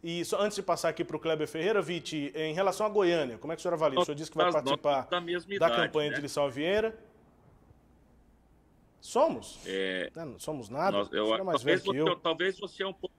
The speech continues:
Speaker 2: mais velho que eu, mas, é, mas eu tô, então a gente tá novo, né?
Speaker 1: <laughs> Estamos
Speaker 2: Eu
Speaker 1: novos.
Speaker 2: tenho quarenta
Speaker 1: O senhor é setenta e seis, eu sou oitenta e nove, Vite.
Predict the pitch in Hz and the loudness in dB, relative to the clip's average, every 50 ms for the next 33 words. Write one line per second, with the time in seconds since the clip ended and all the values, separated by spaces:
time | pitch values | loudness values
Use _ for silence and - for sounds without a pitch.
0 | _ 185 180 165 123 - 127 135 139 131 113 - - 110 110 110 101 95 92 98 | _ -2 -2 -2 -2 -2 0 0 0 -2 -4 -6 -4 -2 -2 -2 -2 -4 -6 -6
1 | 107 113 120 120 - - 110 113 113 113 110 110 104 101 98 95 95 92 92 92 | -6 -6 -6 -8 -6 -2 0 2 2 2 2 2 2 0 -2 -4 -6 -8 -10 -12
2 | 92 - _ _ 104 107 107 - - 113 120 127 _ - 147 160 170 170 160 - | -14 -16 _ _ -14 -14 -14 -10 -8 -8 -8 -8 _ -4 -2 -2 -2 -4 -6 -4
3 | - 143 165 165 - - - 143 - - 254 247 220 151 156 147 135 - - - | -2 -2 -2 -2 -4 -2 -2 0 2 4 4 4 4 4 4 4 4 2 2 0
4 | - - 143 - - - - - - _ _ _ _ _ - - _ _ _ _ | 0 0 -2 -4 -10 -16 -20 -20 -20 _ _ _ _ _ -20 -20 _ _ _ _
5 | _ _ _ _ _ _ _ _ _ _ _ _ _ _ _ - - - - - | _ _ _ _ _ _ _ _ _ _ _ _ _ _ _ -20 -20 -18 -16 -16
6 | - - _ _ _ _ _ _ _ _ _ _ _ - - - - - - - | -16 -18 _ _ _ _ _ _ _ _ _ _ _ -18 -16 -14 -14 -14 -14 -14
7 | - - - - 185 190 190 165 143 156 151 151 127 117 117 - - 120 117 123 | -14 -16 -4 0 2 2 2 2 2 2 2 4 4 2 2 2 2 2 2 4
8 | 123 175 - 196 190 - 190 190 208 208 208 - 190 180 185 190 196 196 185 190 | 4 6 4 6 4 4 2 2 2 2 4 2 2 2 4 2 2 4 4 2
9 | 180 - 190 180 180 180 190 190 190 175 156 156 156 156 147 131 113 110 104 113 | 2 2 0 2 2 0 0 2 2 2 4 6 6 6 6 4 2 -4 -12 -14
10 | 104 - - - | -14 -14 -16 -18